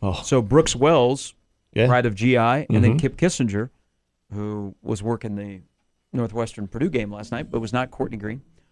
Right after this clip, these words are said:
Speaker 2: Uh, they were both working that game, and they had to stop the game because of bats. They had bats that were diving.
Speaker 1: Oh.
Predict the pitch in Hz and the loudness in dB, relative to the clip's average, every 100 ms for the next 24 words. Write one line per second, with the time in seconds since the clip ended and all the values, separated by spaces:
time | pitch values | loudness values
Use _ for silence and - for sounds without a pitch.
0 | _ _ - 143 147 143 139 135 - - | _ _ -2 2 4 4 4 2 0 -8
1 | - 151 185 165 151 143 156 143 120 170 | 2 6 6 6 4 4 2 2 0 0
2 | 196 147 127 120 117 123 117 113 - - | -2 -2 0 2 2 2 2 0 -4 -2
3 | 147 - 120 139 143 117 110 98 131 156 | 0 0 0 0 -2 -4 -4 0 0 0
4 | - - - 113 107 127 131 - 123 110 | -4 -18 -8 -6 -2 0 0 0 -2 -2
5 | 107 117 117 147 104 - 120 92 | 0 2 2 2 -4 -2 0 0